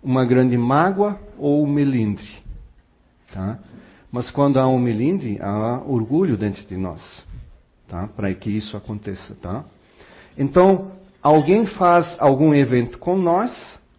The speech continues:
a gente está dentro de um evento e a gente não se sente bem com isso, tá? Talvez a pessoa que falou ou fez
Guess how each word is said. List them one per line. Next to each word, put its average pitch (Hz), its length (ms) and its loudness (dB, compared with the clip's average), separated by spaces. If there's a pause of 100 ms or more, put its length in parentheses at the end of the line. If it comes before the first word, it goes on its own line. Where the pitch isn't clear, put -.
(160)
a 127 100 0
gente 151 240 -2
está 151 220 0
dentro 147 300 0
de 143 80 -4
um 170 120 4
evento 190 460 0 (360)
e 208 100 2
a 202 40 6
gente 185 280 -2
não 190 100 -2
se - 180 -16
sente 175 240 -4
bem 156 200 -2
com 165 200 -6
isso, - 400 -6 (1200)
tá? 110 240 -8 (680)
Talvez 160 360 4
a 175 80 2
pessoa 180 440 0
que 180 120 -6
falou 147 580 6
ou 151 120 2
fez - 600 0